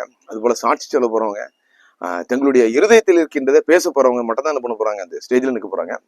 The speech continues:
மற்ற அனைவரும் பாத்தீங்கன்னா ஒரே சமமாக அந்த, ஆஹ், மேடையில வந்து பார்த்தோன்னா ஆவியானவர், பரிசுத்த ஆவியானவர், திரியேக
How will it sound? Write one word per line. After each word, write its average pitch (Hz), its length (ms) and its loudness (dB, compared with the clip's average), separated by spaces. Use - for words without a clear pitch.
மற்ற 101 280 -6
அனைவரும் 202 380 6
பாத்தீங்கன்னா 117 300 -8
ஒரே 147 400 2
சமமாக 143 460 0
அந்த, 131 260 2
ஆஹ், 80 360 -16
மேடையில 190 360 10
வந்து 127 160 -4
பார்த்தோன்னா 143 260 -2
ஆவியானவர், 147 540 4
பரிசுத்த 165 380 -2
ஆவியானவர், 120 420 -2
திரியேக 226 320 10